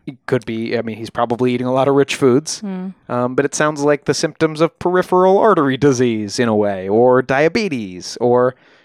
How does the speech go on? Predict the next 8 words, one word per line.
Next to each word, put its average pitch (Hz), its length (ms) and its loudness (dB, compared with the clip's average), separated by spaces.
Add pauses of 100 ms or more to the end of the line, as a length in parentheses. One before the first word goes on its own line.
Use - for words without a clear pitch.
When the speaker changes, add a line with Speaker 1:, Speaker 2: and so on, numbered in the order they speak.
(180)
Speaker 1:
you 151 100 -8
know, 117 280 -8 (720)
e-, 147 80 -4 (180)
pain 135 220 -6
in 143 80 -6
the 139 100 -2
extremities 143 680 -2
or 131 300 2